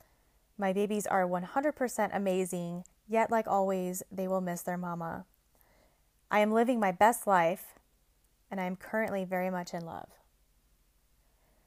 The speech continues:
And so she begins her journey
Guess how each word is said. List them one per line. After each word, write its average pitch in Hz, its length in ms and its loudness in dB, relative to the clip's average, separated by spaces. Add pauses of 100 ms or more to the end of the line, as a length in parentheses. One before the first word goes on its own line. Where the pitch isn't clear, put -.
(1080)
And 190 140 -10
so 196 140 -2
she 202 120 -6
begins 196 340 -4
her 196 100 -8
journey 180 420 -10